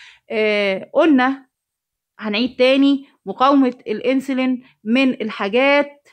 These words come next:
المدمرة لنقطة الثبات. ننزل نقطة ثبات الوزن، يبقى احنا محتاجين ان احنا نصحح مقاومة الانسولين، محتاجين نصحح،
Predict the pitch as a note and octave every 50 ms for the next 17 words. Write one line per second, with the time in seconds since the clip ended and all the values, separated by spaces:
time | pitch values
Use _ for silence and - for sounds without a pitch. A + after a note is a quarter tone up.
0 | - A#3+ A3+ A#3 A3+ A3+ A3+ A3 G#3 A3+ A3+ A#3 A3+ A#3 B3 C#4 D#4+ D#4+ C#4 G#3+
1 | E3 E3+ - _ _ _ _ _ _ _ _ _ _ _ _ _ _ A3 A3+ A#3
2 | B3 C4 C4+ C#4 C4+ C4 C4+ - - A3+ A#3+ B3 - - - B3 B3 A#3+ A#3+ A3
3 | - - A3+ G#3+ F#3 D3 D3 - - _ _ _ _ _ _ - G#3 G#3 A3 A#3
4 | B3+ B3+ G#3+ F#3 F#3 G#3 F#3 G3+ - - - A3+ B3+ - - - - G#3+ G#3+ _
5 | _ _ _ _ - - - G#3 A3 A#3+ A#3+ A#3 - _ _ _ _ _ _ _
6 | - G3+ F#3 G3 G3 A3+ B3+ D4 E4 D4+ D#4+ F4 D#4 - - _ _ _ A3+ G#3+
7 | A3+ A#3 A#3 - A#3+ G#3+ A3 - - A3+ A3 G3 A3 A#3 A#3+ B3 A#3 A3+ A3+ -
8 | _ _ - G3+ G#3 A3 - - G#3+ G3+ G3+ G3 - - F#3+ F#3+ - - - -
9 | - A#3 A3 - - - - _ _ _ _ _ _ _ A3 A3 G#3+ - A#3+ A#3+
10 | A#3+ A3+ A3+ A3 A3 - _ - G#3 - - - B3 B3+ A#3+ - C#4 C#4+ D4+ F4
11 | F#4+ F4 - - - - _ - G#3 A3+ - - - A3+ G#3 G#3+ C#4+ E4 F4+ F4
12 | D4+ C4 A#3+ - C4+ B3+ - - - A#3 A3+ A3+ - -